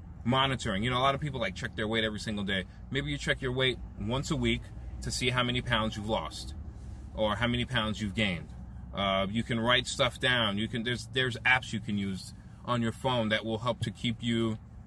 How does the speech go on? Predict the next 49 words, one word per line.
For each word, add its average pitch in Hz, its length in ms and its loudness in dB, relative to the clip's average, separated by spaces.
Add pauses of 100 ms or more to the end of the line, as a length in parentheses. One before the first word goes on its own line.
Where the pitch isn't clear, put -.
(200)
abreast 117 320 2
as 113 100 -4
to 113 80 -2
what's 113 200 2
going 113 280 2
on. 104 220 2
You 113 60 0
know, 104 100 0
people 117 240 -2
have 117 200 6
their, 107 220 4
their 104 160 0
iWatches 110 760 4
and 98 60 -2
everything 95 280 -4
like 95 160 -4
that, 92 100 -2
and 92 80 -4
they 95 80 -4
count 113 240 -4
their 113 120 -2
steps. - 420 -2 (380)
Little 170 260 6
things 170 280 0
like 147 260 4
that 123 260 6
are 117 100 0
gonna 117 180 -2
be 120 200 0
able 117 160 -4
to 110 100 -8
tell 123 260 0
you 107 300 -4 (220)
whether 117 260 0
you're, 107 460 0 (440)
you're 104 420 0 (440)
going 131 340 0
in 127 120 -2
the 113 80 -2
direction 113 400 4
that 110 180 -2
you 113 60 0
want 127 340 0
of 90 240 -4
weight 101 220 -2
loss 110 320 2
or 98 120 -6
weight 98 280 -4
gain, 113 380 0